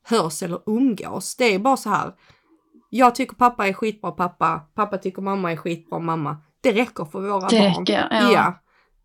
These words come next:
Speaker 1: Det är liksom
Speaker 2: Och jag
Speaker 1: inte
Speaker 2: tänker också att när man kör den varianten
Speaker 1: Ja.
Speaker 2: så tänker jag också att det är väldigt viktigt att man gör så som du sa nu. Att
Speaker 1: Mm.
Speaker 2: mamma är en bra mamma, pappa är en bra pappa.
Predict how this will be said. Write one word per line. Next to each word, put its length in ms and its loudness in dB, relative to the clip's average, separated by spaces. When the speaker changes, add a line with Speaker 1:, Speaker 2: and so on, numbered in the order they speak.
Speaker 1:
Det 60 6
är 120 6
liksom 300 -2
Speaker 2:
Och 40 6
jag 60 8
Speaker 1:
inte 120 4
Speaker 2:
tänker 260 6
också 200 -4
att 180 -4
när 200 0
man 160 2
kör 300 2
den 240 -4
varianten 840 -4
Speaker 1:
Ja. 160 -4
Speaker 2:
så 60 -2
tänker 300 -2
jag 100 -2
också 180 -8
att 100 -6
det 60 0
är 120 2
väldigt 320 -2
viktigt 500 -2
att 100 -2
man 280 -2
gör 320 2
så 200 -6
som 200 -4
du 160 -2
sa 280 0
nu. 280 -6
Att 140 -8
Speaker 1:
Mm. 160 -2
Speaker 2:
mamma 240 2
är 40 4
en 80 0
bra 180 0
mamma, 360 -4
pappa 320 -8
är 40 -4
en 80 -4
bra 160 -2
pappa. 480 -4